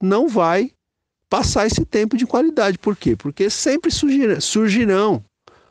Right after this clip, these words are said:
não é, atividades, outros compromissos, né? Então alguém já disse, gente, é uma coisa muito interessante, alguém já disse que se você não fizer a sua agenda,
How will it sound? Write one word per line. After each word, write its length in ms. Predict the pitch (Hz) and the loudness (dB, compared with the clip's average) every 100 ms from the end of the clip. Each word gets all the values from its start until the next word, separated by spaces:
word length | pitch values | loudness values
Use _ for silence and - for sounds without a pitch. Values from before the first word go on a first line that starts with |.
| _ - | _ -6
não 120 | 131 | -2
é, 100 | 160 | 0
atividades, 1120 | 160 135 165 180 135 143 185 180 120 104 - _ _ _ - | 0 -2 -4 -4 0 0 2 0 -2 -6 -8 _ _ _ -4
outros 640 | 143 180 202 - 127 - | 0 0 0 0 -2 -2
compromissos, 1040 | - 143 131 165 143 175 196 - - 101 | -2 -2 0 0 2 2 0 -2 -4 -6
né? 220 | 104 156 170 - - - - | -2 -2 -2 -12 -18 -20 -6
Então 260 | 127 - 202 | -4 0 2
alguém 340 | 214 180 220 | 2 2 2
já 160 | 190 180 | 2 0
disse, 440 | 123 156 202 - | 0 0 -2 -2
gente, 360 | 117 107 98 - | -2 -2 -2 -4
é 40 | |
uma 160 | 120 135 | -2 -2
coisa 260 | - 135 123 | 0 0 2
muito 300 | 135 165 143 | 2 0 -4
interessante, 640 | 120 113 98 - 143 - | -4 -4 -4 -4 -4 -2
alguém 260 | 123 143 180 | -2 0 0
já 160 | 175 | 0
disse 380 | 117 120 160 - | 0 0 -2 -2
que 140 | 120 117 | -6 -6
se 180 | - | -2
você 420 | 156 160 156 - 214 | 0 0 0 0 2
não 200 | 262 254 | 2 0
fizer 500 | - 165 127 120 110 | 0 0 2 2 0
a 80 | |
sua 640 | 101 - - 185 113 107 107 | -2 -4 0 0 2 0 0
agenda, 720 | 113 95 117 160 180 104 95 | 0 0 0 2 0 -2 -6